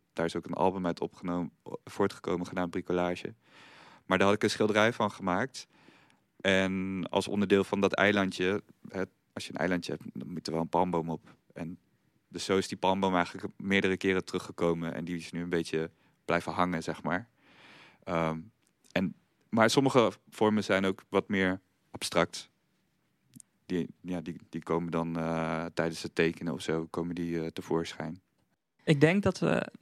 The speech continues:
Speaker 2: eh, nog wel een belangrijke vraag niet hebben gesteld is, of nou, ik weet niet of het een belangrijke vraag is, maar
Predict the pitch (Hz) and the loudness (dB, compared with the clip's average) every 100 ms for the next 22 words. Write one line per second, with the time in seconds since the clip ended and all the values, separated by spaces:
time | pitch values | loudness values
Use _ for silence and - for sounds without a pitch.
0 | - - 151 147 147 147 147 147 151 - | -10 0 2 4 2 0 0 2 0 4
1 | 165 160 151 156 170 160 156 156 160 156 | 4 6 6 4 4 2 2 -2 2 2
2 | 160 - - _ _ _ - 151 160 160 | 2 -4 -20 _ _ _ -2 2 4 4
3 | 147 143 - 156 156 160 147 143 - - | 2 0 2 4 4 2 -2 -2 -6 -12
4 | _ _ _ _ _ _ - - 156 135 | _ _ _ _ _ _ -14 -2 2 2
5 | 131 135 139 - 147 139 139 151 151 143 | 0 -2 -2 2 2 4 4 4 4 0
6 | - - 143 147 165 - 147 147 | -2 0 0 2 -4 0 0 0